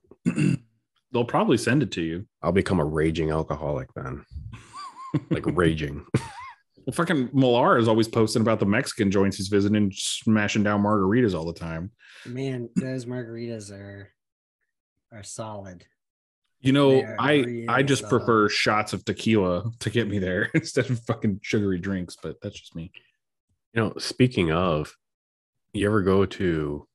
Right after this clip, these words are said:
Speaker 2: uh, Fuzzy's Taco?
Speaker 1: No,
Speaker 3: What the
Speaker 1: I don't
Speaker 3: hell
Speaker 1: even
Speaker 3: is
Speaker 1: have
Speaker 3: that?
Speaker 1: one.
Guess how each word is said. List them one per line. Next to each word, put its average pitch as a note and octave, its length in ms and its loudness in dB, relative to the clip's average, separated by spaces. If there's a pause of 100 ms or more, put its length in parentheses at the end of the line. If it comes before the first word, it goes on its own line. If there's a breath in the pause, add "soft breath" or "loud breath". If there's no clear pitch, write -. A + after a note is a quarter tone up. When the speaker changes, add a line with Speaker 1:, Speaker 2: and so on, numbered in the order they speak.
(920)
Speaker 2:
uh, C#2+ 300 -12
Fuzzy's E2 560 -2
Taco? F#2 580 -4 (960)
Speaker 1:
No, G#2+ 220 -4
Speaker 3:
What E2+ 120 -6
the - 80 -10
Speaker 1:
I F#2+ 40 -6
don't G2 100 -2
Speaker 3:
hell F#2 160 -6
Speaker 1:
even C3 120 -4
Speaker 3:
is G2+ 80 -10
Speaker 1:
have G2 140 -2
Speaker 3:
that? C#3 180 -6
Speaker 1:
one. D#2 160 -14